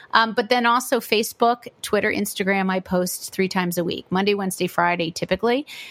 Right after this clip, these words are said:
Um, and, uh, I share, you know, great articles, but also give people the punchline, you know, in bu-, bulleted form, which is the way I like to learn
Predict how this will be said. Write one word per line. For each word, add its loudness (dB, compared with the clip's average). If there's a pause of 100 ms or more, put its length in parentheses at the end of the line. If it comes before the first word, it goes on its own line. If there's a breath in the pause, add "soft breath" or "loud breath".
(180 loud breath)
Um, 2 (100)
and, -2
uh, 2 (100)
I 2
share, 0
you -2
know, 0 (120)
great 2
articles, 2
but 2
also 0
give -2
people -4
the -4
punchline, -2
you -2
know, 0
in 0
bu-, -2
bulleted 0
form, 0
which -6
is -6
the 0
way 0
I 2
like -4
to -2
learn -2